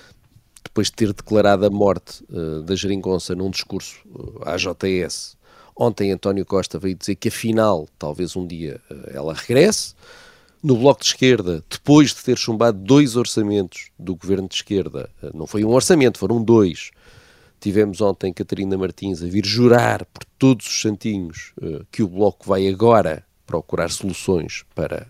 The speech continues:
para esse tal governo de esquerda. E no P C P, Jerónimo de Sousa continua todos os dias a acusar o P S de ter, eh, planos maléficos que esconde do povo português. E, ouvindo tudo isto, é difícil,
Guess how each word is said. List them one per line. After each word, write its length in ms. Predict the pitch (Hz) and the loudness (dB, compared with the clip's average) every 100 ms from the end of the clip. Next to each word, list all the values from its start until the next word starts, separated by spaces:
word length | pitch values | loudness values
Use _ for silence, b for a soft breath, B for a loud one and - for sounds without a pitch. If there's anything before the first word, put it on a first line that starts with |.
| _ | _
para 140 | - | -8
esse 180 | 92 - | -6 -6
tal 180 | 82 76 | -6 -8
governo 280 | - 85 - | -6 -8 -8
de 60 | - | -10
esquerda. 440 | - 127 131 139 147 B B B B B B | -2 0 0 -4 -8 B B B B B B
E 120 | - 233 | 0 2
no 100 | 147 | 2
P 120 | 120 | 0
C 120 | - | -2
P, 300 | - 98 104 - - | -2 -2 -4 -8 -6
Jerónimo 440 | 101 98 98 104 | 0 2 0 -4
de 120 | - | -2
Sousa 200 | 101 90 | -2 0
continua 440 | 98 95 101 104 104 | -2 -4 -2 0 0
todos 400 | - 131 110 92 | 6 6 6 0
os 160 | 95 | -8
dias 460 | 92 92 90 87 - _ | -4 -2 -2 -6 -14 _
a 140 | 98 95 | 0 0
acusar 400 | - 92 90 87 | 0 0 0 0
o 60 | |
P 240 | - 82 82 | -2 -4 -2
S 220 | 80 - | -4 -10
de 120 | - | -16
ter, 260 | - 85 76 | -10 -8 -8
eh, 140 | 71 110 - | -12 -16 -8
planos 280 | 87 82 | -8 -6
maléficos 880 | 92 95 87 95 95 85 - - - _ _ | -4 -2 -2 -2 -6 -10 -12 -18 -20 _ _
que 260 | 85 - 113 | -14 -14 -14
esconde 440 | - - 98 87 | -14 -8 -6 -6
do 100 | 80 _ | -10 _
povo 220 | 87 - | -16 -16
português. 540 | - - - - - _ B B B B | -20 -20 -20 -20 -20 _ B B B B
E, 160 | - - | -10 -6
ouvindo 320 | 127 104 104 | -4 -4 -4
tudo 280 | 98 107 95 | -6 -8 -6
isto, 360 | 101 - _ - | -8 -8 _ -12
é 140 | 170 95 | -4 -4
difícil, 640 | 90 - 90 - 95 | -4 -10 -12 -10 -10